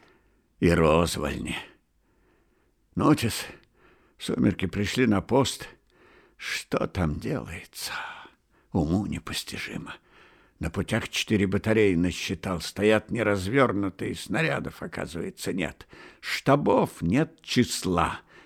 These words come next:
Никто ни черта, понятное дело, не знает, и, главное, мертвых некуда деть.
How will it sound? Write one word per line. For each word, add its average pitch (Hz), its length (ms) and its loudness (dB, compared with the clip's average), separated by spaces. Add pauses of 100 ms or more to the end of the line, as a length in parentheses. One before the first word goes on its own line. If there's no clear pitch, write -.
Никто 185 720 6
ни 131 180 10
черта, 120 720 2
понятное 110 600 2
дело, 110 300 2
не 113 160 2
знает, 180 480 -2
и, 117 60 0
главное, 139 480 4
мертвых 165 800 8
некуда 123 500 2
деть. 127 480 2